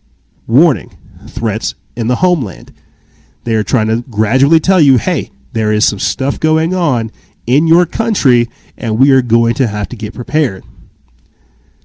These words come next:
If you thought it was bad seeing Antifa run around beating people in that back of the head with bike locks, doing this type of crazy nonsense,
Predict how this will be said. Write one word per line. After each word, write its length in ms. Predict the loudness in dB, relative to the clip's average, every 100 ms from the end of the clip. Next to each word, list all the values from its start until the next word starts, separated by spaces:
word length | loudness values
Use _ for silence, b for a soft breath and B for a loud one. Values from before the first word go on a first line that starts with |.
| _ _ _
If 180 | -12 -4
you 100 | -2
thought 240 | -2 -2
it 80 | 0
was 120 | 0
bad 380 | 2 0 0 0
seeing 280 | 0 0 0
Antifa 760 | 0 0 0 0 2 2 0 -4 _ -12 -2
run 200 | 0 2
around 640 | 2 2 0 -2 -6 -2
beating 240 | 2 2 2
people 340 | 2 2 0
in 60 | 0
that 160 | 0
back 280 | 0 -2 -2
of 60 | -2
the 120 | 0
head 460 | 0 0 -2 -2 -2
with 280 | -2 -2
bike 280 | -4 -2 -2
locks, 480 | -4 -6 -8 -10 -12
doing 360 | -2 2 4 4
this 140 | 0
type 200 | -2 -4
of 100 | -4
crazy 360 | 0 2 2 0
nonsense, 600 | 0 -2 -2 -4 -8